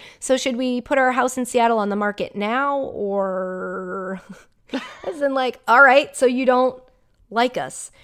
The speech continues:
This guy's worked with the Mariners since nineteen ninety-six. He was promoted to his current role in twenty seventeen. And just a fun little cherry on top, in twenty eighteen,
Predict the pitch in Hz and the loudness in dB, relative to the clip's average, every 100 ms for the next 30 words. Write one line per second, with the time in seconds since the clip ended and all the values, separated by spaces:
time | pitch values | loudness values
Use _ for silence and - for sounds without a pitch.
0 | - 254 311 320 311 359 349 294 285 302 | -6 0 4 4 2 0 0 0 2 4
1 | 302 294 240 202 196 214 254 262 254 233 | 2 -2 -4 -4 -2 0 0 0 0 0
2 | 220 208 - 320 320 - - 262 220 220 | 0 -4 -6 -6 -6 -8 -6 -4 -4 -2
3 | 214 226 226 214 202 226 214 214 220 220 | 2 2 0 -4 -4 -4 -2 0 2 2
4 | 208 196 196 196 190 185 180 - 269 262 | 0 -6 -8 -8 -4 -4 -4 -4 -2 0
5 | 269 262 - - - 494 440 415 - 605 | -2 -4 -14 -12 -2 0 2 0 -2 -4
6 | 622 659 640 640 622 605 571 539 370 269 | 2 2 4 2 2 2 2 4 2 2
7 | 269 294 302 - 330 330 320 - 349 311 | 2 0 -2 -4 -6 -4 -6 -6 -4 -4
8 | 330 | -4